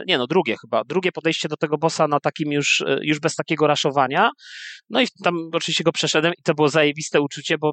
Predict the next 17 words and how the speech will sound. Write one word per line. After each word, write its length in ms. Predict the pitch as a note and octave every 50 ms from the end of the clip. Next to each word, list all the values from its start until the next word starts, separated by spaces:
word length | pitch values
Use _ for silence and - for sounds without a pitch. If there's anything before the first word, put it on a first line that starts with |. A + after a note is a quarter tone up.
| - -
bo 100 | C#3+ -
przeszedłem 460 | - - D#3 - F3 D#3 D#3 D#3 D3
go, 100 | D3+ D3
słuchajcie, 400 | - D3+ - - D#3 D#3 - D#3 -
gdzieś 140 | D3 C#3
tak 160 | - D#3+ C#3+ - - - - - - - -
od 140 | C#3+ C#3 - - - - _ _
trzydziestu 480 | - - - D#3 C#3+ F#3+ F3 - - F3
procent 380 | - F3+ E3+ - F3 D3+ C3+
zdrowia, 460 | C3+ C3 B2+ F#3 F3 F3+ D#3+ C#3+ C3 A#2+
które 320 | _ - D3 C#3 C3+ C3+ C3
zostało 440 | B2+ C#3 D3 - - E3+ E3 D#3 C#3+
temu, 380 | - D3+ C#3 C#3 C#3 C3+ C3+ -
tej, 220 | - D3 C3 C3 B2
tej, 380 | - B2+ B2+ B2 A#2+ A#2+ - _ B2+ A#2+ - -
tej 160 | - A#2 A#2
Meg, 220 | B2 C3+ B2+ A#2+